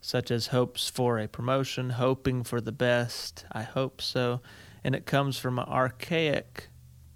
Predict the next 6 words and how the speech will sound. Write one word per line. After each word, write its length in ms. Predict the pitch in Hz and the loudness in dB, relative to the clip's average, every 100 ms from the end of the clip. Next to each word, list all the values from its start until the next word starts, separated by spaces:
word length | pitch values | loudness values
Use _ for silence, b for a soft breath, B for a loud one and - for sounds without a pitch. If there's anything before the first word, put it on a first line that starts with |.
| - - - - | -20 -20 -18 -8
uh, 380 | 127 - - - - - - | -6 -4 -6 -10 -16 -14 -2
word 540 | 123 120 117 113 123 - - - | 2 2 2 -2 -8 -16 -16 -4
that 180 | 123 117 | -4 -2
actually 580 | 120 117 - 131 117 | -4 -4 -8 -4 -2
literally 440 | 110 117 107 104 107 | 0 0 0 -4 -4
meant 280 | 104 104 | -6 -8